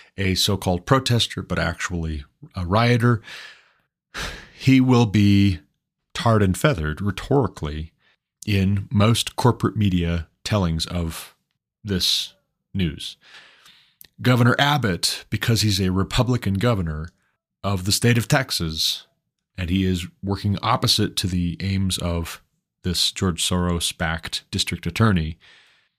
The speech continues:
and the Black Lives Matter movement and narrative, Abbott will be painted as the bogeyman, as the villain, as the one who is actually obstructing justice. Justice is being served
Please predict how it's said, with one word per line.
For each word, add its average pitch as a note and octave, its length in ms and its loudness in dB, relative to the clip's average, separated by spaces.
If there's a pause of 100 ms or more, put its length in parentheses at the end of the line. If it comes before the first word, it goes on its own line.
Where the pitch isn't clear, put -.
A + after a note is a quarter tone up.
(200)
and F2+ 340 0
the - 160 -6
Black A2 280 0
Lives G#2+ 240 0
Matter G2+ 460 2 (520)
movement E2+ 680 -4
and E2+ 380 -8
narrative, E2 400 -6 (760)
Abbott B2+ 420 0 (320)
will A2 220 2
be F#2+ 160 2
painted E2+ 440 -4
as D#2+ 520 -8 (200)
the - 60 -10
bogeyman, F2 500 -2 (640)
as F#2+ 400 0
the F#2+ 80 2
villain, F2 380 2 (160)
as F#2+ 240 -4
the A2 100 2
one F#2+ 440 2 (420)
who G2+ 160 4
is F2+ 300 0
actually F2 460 -4
obstructing G2+ 580 0
justice. F2 520 -2
Justice A#2+ 540 0
is F#2+ 120 -6
being F2+ 260 0
served F2 520 0